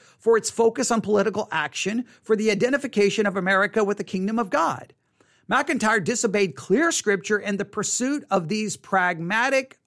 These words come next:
objectives. "Be ye not unequally yoked together with unbelievers, for what fellowship hath righteousness with unrighteousness, and what communion hath light with darkness, and what concord hath Christ with Belial?"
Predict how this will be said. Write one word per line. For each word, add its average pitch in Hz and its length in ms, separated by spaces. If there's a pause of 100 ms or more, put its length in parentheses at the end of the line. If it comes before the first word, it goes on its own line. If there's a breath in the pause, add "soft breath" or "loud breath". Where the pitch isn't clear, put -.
objectives. 180 1300 (920 soft breath)
"Be 226 100
ye 302 220
not 277 300
unequally 240 520
yoked 233 320
together 220 340
with 214 160
unbelievers, 214 720
for 156 120
what 220 220
fellowship 208 500
hath 147 200
righteousness 220 580
with 175 120
unrighteousness, 151 720 (300 soft breath)
and 156 200
what 233 260
communion 214 460
hath 151 220
light 202 300
with 262 180
darkness, 180 460 (200 loud breath)
and 170 160
what 233 220
concord 196 520
hath 151 180
Christ 214 440
with 202 160
Belial?" 180 500